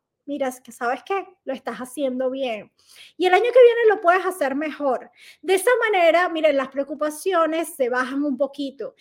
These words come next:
Y si tú sientes que no puedes, si tú sientes que dentro de ti no tienes la fuerza, no tienes la capacidad, se acaba el año, no alcanzaste tus metas, no ha-, mejoraste tus relaciones,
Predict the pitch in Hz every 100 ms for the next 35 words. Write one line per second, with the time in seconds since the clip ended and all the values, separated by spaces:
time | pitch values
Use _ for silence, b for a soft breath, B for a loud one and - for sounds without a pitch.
0 | B B 311 320 330 349 370 392 370 349
1 | 370 370 311 262 269 269 240 247 262 262
2 | 277 302 302 370 339 370 370 320 277 254
3 | 254 247 240 226 277 302 311 302 285 285
4 | 285 277 254 254 247 262 247 247 269 277
5 | 277 285 262 254 - 254 254 247 247 B
6 | B B - 302 302 302 320 311 277 277
7 | 285 285 277 285 302 302 277 302 302 247
8 | 247 269 262 262 262 262 B B _ 262
9 | 320 320 330 311 320 294 262 240 302 294
10 | 302 277 226 202 311 285 277 269 269